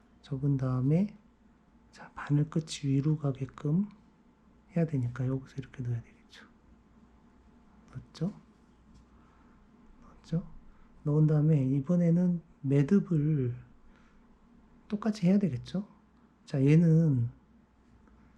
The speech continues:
매듭을 할 때 어떻게 하냐면 세게 하지 마세요. 남겨두세요. 이만큼.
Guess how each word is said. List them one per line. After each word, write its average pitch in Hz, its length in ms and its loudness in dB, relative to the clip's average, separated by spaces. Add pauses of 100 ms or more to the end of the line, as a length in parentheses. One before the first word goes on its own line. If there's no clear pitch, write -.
(260)
매듭을 151 420 4
할 147 140 2
때 139 100 -6
어떻게 131 220 -4
하냐면 127 600 0 (480)
세게 196 360 2
하지 135 200 -4
마세요. - 340 -20 (1160)
남겨두세요. 147 640 0 (140)
이만큼. - 360 -10